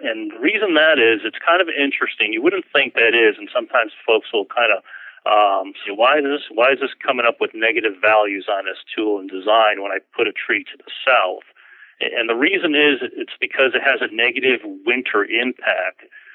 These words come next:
So if you think about in winter, the, the sun, it still rises in the east and sets in the west, but it moves more to the south. It almost kind of does its, its,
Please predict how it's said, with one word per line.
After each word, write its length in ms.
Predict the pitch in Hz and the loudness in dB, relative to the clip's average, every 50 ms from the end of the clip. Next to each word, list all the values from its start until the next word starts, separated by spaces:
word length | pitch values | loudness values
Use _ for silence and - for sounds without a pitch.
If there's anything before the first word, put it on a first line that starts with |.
| - _ - | -20 _ -2
So 140 | - 123 117 | 2 2 4
if 160 | 120 120 - | 4 2 0
you 80 | - 127 - | -2 -2 0
think 160 | 202 220 220 | 0 0 0
about 300 | - - 180 160 156 - 131 | 2 2 4 4 4 2 2
in 180 | 131 123 120 | -2 -4 -2
winter, 460 | 113 123 139 147 143 - - 110 107 104 | -2 0 0 0 0 2 2 2 2 2
the, 320 | 95 110 107 104 101 - | 2 2 2 2 2 0
the 180 | - - 117 - - - | -4 -8 -8 -8 -4 -2
sun, 340 | - 151 151 156 156 156 147 - - - _ - - | 2 2 4 4 2 0 -4 -6 -10 -16 _ -20 -20
it 80 | - - - - | -20 -18 -14 -4
still 220 | - 175 180 175 | 0 2 2 4
rises 720 | 151 151 151 151 147 151 139 120 - 151 143 139 131 127 131 | 4 4 4 4 4 2 0 -2 -2 -2 -2 -2 -2 -2 -4
in 80 | 117 113 | -4 -4
the 60 | 113 | -4
east 320 | 110 131 131 135 131 - - | -2 -2 0 0 -2 -4 -6
and 100 | 120 104 - - | -12 -12 -4 -2
sets 240 | 135 127 120 - - | 0 0 0 -2 -6
in 80 | 110 | -6
the 160 | 104 101 98 95 | -6 -6 -4 0
west, 380 | 123 123 120 117 - - - - | 2 2 2 2 0 -2 -4 -6
but 100 | 113 110 | -6 -6
it 80 | 110 113 | -6 -4
moves 320 | 131 151 165 185 190 180 160 - | -2 0 0 2 0 -2 -6 -4
more 480 | 147 143 139 143 147 143 139 139 139 - - - _ _ _ _ _ - - - - | -4 -2 0 2 2 2 2 0 -2 -6 -16 -20 _ _ _ _ _ -14 -10 -4 -2
to 160 | 147 151 147 | 0 0 2
the 140 | 139 - 107 - - - - | 2 0 -2 -2 -4 -4 -2
south. 340 | 147 135 127 117 101 95 92 - | 0 2 4 2 2 0 -2 -6
It 120 | 107 101 113 | -4 -2 0
almost 300 | 127 143 160 151 - - | 0 0 0 -4 -4 -4
kind 200 | 175 165 143 139 | -2 -2 -2 -2
of 80 | - | -2
does 300 | - 123 123 123 120 117 - - - | 0 2 2 2 2 0 -2 -8 -14
its, 300 | - 110 107 - - - - - - - - - - - - | -12 -12 -12 -12 -12 -14 -16 -16 -16 -18 -18 -18 -18 -14 -8
its, 240 | - 90 - - | -6 -6 -6 -6